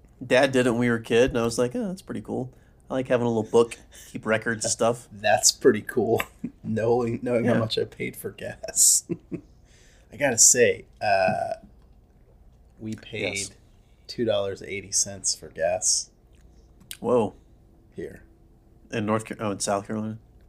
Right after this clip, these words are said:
Speaker 1: Yeah, that's
Speaker 2: Yeah.
Speaker 1: pretty good. What, what's it in Maryland? Four? Up to four?
Speaker 2: No, it's usually, like,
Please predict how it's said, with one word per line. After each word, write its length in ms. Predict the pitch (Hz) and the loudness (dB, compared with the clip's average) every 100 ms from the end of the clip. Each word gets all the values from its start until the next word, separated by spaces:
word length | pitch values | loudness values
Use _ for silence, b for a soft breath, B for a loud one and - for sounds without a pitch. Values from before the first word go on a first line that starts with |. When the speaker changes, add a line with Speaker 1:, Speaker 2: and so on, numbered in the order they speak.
| - - | -20 -8
Speaker 1:
Yeah, 140 | 139 135 | -4 -4
that's 180 | 127 | -4
Speaker 2:
Yeah. 60 | - | -6
Speaker 1:
pretty 160 | 139 135 | -4 0
good. 240 | 127 95 - _ _ _ - B B B B _ _ _ - | 0 0 -12 _ _ _ -20 B B B B _ _ _ 0
What, 240 | 123 - | 0 0
what's 240 | 123 127 - | -2 -2 -2
it 80 | |
in 60 | 110 | 0
Maryland? 420 | 117 110 101 95 - _ _ _ _ - b b b b _ _ - _ - | 2 2 0 -6 -16 _ _ _ _ -20 b b b b _ _ -20 _ -20
Four? 400 | - 117 120 131 - - - - | -6 2 2 2 -8 -20 -20 -12
Up 160 | 117 - | -10 -10
to 80 | 117 | -10
four? 240 | 117 123 113 | -6 -6 -6
Speaker 2:
No, 440 | 104 101 101 101 | -12 -10 -12 -12
it's 200 | 107 - | -10 -8
usually, 280 | 147 - 113 | -8 -12 -14
like, 160 | 113 | -20